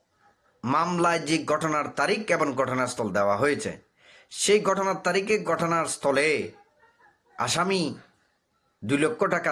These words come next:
তিন লক্ষ টাকা, যে টাকাটা অ্যামাউন্ট বসানো হয়েছে, সেটা, সেটা প্রমাণ করা। সেটা প্রমাণ করতে পারলেই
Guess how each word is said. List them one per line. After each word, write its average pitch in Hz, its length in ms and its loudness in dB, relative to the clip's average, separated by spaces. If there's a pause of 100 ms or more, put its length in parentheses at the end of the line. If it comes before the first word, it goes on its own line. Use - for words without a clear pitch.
(120)
তিন 147 160 0
লক্ষ 147 220 0
টাকা, 165 240 0
যে 127 160 -2
টাকাটা 135 320 0
অ্যামাউন্ট 147 280 0
বসানো 143 280 0
হয়েছে, 143 200 -2
সেটা, 135 300 -2 (4000)
সেটা 170 360 0 (1120)
প্রমাণ 151 300 0
করা। 92 200 -2 (1800)
সেটা 190 360 2
প্রমাণ 170 340 0
করতে 170 280 0
পারলেই 170 460 0